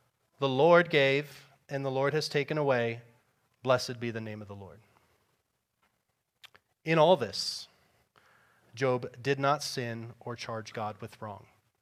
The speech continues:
Job passed the test. Job loves God for God. Even if God takes away everything from Job, Job says, "I still will worship and love and know God." So this brings us to chapter two. We get a replay of this same heavenly scene,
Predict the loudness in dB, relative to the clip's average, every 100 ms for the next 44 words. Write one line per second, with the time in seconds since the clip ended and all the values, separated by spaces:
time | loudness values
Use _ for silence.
0 | _ _ _ _ _ _ 2 2 6 4
1 | 4 2 4 4 0 -14 -20 _ _ _
2 | _ _ _ 0 4 6 10 10 10 8
3 | 8 6 6 8 8 4 -10 _ _ _
4 | _ _ _ 0 4 4 2 -6 -20 6
5 | 10 10 10 6 2 2 0 6 6 6
6 | 4 2 2 0 0 0 4 4 4 4
7 | 6 4 0 -16 _ -20 _ _ _ _
8 | -4 -2 -2 -2 -2 -2 -2 0 0 -2
9 | -2 -6 -10 -12 -4 -2 -2 -6 -14 -12
10 | -8 -6 -6 -10 _ _ -20 -20 -20 -20
11 | _ _ _ -6 2 4 4 0 2 8
12 | 8 6 0 2 2 4 4 4 0 6
13 | 8 8 4 -2 0 2 2 2 2 -2
14 | -2 0 0 0